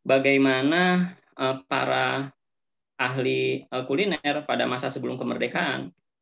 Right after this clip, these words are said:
ahli kuliner Indonesia ya, ahli kuliner dari backgroundnya Jawa, Melayu ya. Itu yang paling banyak lah mereka memproduksi buku masak. Mereka begitu mendorong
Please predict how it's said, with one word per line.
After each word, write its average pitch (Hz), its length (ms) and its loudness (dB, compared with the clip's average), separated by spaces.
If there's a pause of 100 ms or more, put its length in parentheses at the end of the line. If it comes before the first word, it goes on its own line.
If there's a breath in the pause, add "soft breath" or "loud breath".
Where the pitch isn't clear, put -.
ahli 139 240 -2
kuliner 143 320 0
Indonesia 139 400 2
ya, 117 160 0
ahli 135 240 -8
kuliner 135 400 -6
dari 117 400 -6
backgroundnya 117 480 -6
Jawa, 110 320 -6
Melayu 98 560 -10
ya. - 80 -20 (300)
Itu - 320 -10
yang 131 160 -8
paling 120 160 -8
banyak 113 240 -6
lah - 160 -12
mereka - 320 -12
memproduksi - 480 -12
buku - 240 -16
masak. 104 320 -14 (480)
Mereka - 480 -4 (480)
begitu 160 480 -2
mendorong 170 760 -2